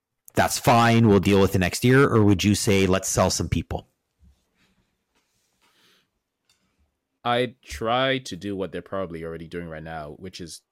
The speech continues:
Speaker 2: try to sell as many of the fringe players as we can.
Speaker 1: Would you consider Gini a fringe player?
Speaker 2: No.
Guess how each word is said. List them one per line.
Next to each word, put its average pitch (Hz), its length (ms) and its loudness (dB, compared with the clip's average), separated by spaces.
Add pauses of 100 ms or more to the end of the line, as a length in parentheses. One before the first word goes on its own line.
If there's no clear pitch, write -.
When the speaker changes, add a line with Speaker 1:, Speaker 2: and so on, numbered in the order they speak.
(120)
Speaker 2:
try 92 220 -10
to 87 80 -14
sell 82 600 -10
as - 360 -18
many 92 180 -10
of 80 80 -14
the 80 60 -20
fringe 92 320 -16
players 78 400 -14
as 76 180 -18
we 76 80 -18
can. 73 320 -16 (600)
Speaker 1:
Would 110 220 2
you 107 80 4
consider 98 440 0
Gini 85 360 -2
a 82 60 -2
fringe 85 300 -4
player? 80 340 -4 (1160)
Speaker 2:
No. 92 220 -10